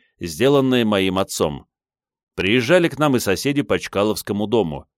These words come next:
Как-то раз приехал сын Самуила Яковлевича Маршака Элик, наш московский сосед. Они с моим отцом и Сережей Ложкиным дурачились на пляже, переодеваясь в женские платья моей матери и Марины.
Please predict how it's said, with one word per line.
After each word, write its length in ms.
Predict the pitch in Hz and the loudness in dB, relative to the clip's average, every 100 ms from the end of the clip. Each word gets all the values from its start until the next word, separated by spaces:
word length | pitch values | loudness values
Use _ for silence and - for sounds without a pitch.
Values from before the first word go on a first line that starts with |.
| _ _ _ _ _ | _ _ _ _ _
Как-то 340 | - 76 - 85 | -10 -10 -2 0
раз 220 | 143 - | 2 0
приехал 520 | - 98 131 131 107 | 0 2 2 4 0
сын 240 | - 127 120 | 0 -2 -2
Самуила 440 | 98 92 104 101 | -4 -2 0 2
Яковлевича 640 | 98 98 98 95 92 - | 2 0 -2 -6 -6 -6
Маршака 600 | 92 85 - 85 92 92 - | -6 -4 -4 -4 -4 -4 0
Элик, 460 | 120 92 76 - _ _ _ - | 2 2 -4 -14 _ _ _ -8
наш 340 | 92 131 - | -2 -2 0
московский 520 | 131 - 120 - - | -2 0 -4 -4 -8
сосед. 520 | - 101 - 82 - _ _ _ _ _ _ _ _ | -2 -2 0 -4 -4 _ _ _ _ _ _ _ _
Они 280 | 85 95 101 | -2 0 0
с 100 | - | 0
моим 240 | 98 95 | 0 2
отцом 380 | 90 - 110 101 | -2 0 0 0
и 140 | - | -6
Сережей 420 | 98 101 98 90 92 | -2 0 0 0 -2
Ложкиным 580 | 127 - 117 113 104 - _ - | -2 -2 -4 -2 -4 -10 _ -6
дурачились 640 | 90 135 143 131 110 - | 0 2 2 0 -2 -2
на 120 | 78 | -6
пляже, 480 | 90 107 98 107 87 _ _ | 0 0 2 -2 -2 _ _
переодеваясь 640 | 101 107 107 107 110 110 92 | 0 2 2 2 4 4 2
в 80 | - | 0
женские 460 | 107 98 - 85 | 0 0 -4 -6
платья 540 | 73 110 123 120 113 - _ - | 0 -2 0 0 0 -2 _ -8
моей 340 | 78 82 92 | -4 0 0
матери 440 | 92 131 139 123 | 2 0 0 0
и 180 | - 123 | -2 -2
Марины. 540 | 101 92 78 69 67 | -2 0 -2 -8 -14